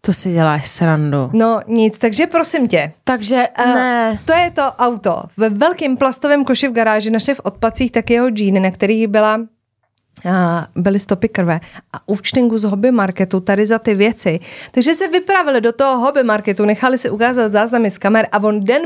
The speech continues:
Speaker 2: potom, co byla nahlášena Endrine jako pohřešovaná, si jde koupit lopatu, kladivo, dva kanistry. Jako takhle, na jednu stranu to o tobě vypovídá, že nejsiš jako úplně jako připravený vrah, jo.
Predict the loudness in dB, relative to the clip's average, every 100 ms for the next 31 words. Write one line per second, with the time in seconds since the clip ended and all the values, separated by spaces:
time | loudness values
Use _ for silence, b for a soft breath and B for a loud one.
0 | 0 0 2 0 0 -4 0 0 0 -2
1 | 0 2 0 2 0 0 0 0 2 0
2 | 0 -6 -4 -4 -4 -2 0 0 -2 B
3 | B B -6 0 0 2 0 0 -2 0
4 | 0 0 0 0 0 0 0 0 0 -2
5 | 0 0 0 -2 -4 -6 -12 _ _ _
6 | _ _ _ _ _ _ _ _ _ _
7 | _ _ _ _ _ _ _ _ _ _
8 | _ -16 B B 0 2 2 2 2 0
9 | 0 0 -2 0 2 0 2 2 2 0
10 | -2 0 2 2 0 -2 -2 -2 0 0
11 | 0 -2 0 2 0 -2 -6 -6 0 0
12 | 2 2 0 0 -2 -2 -6 -6 -6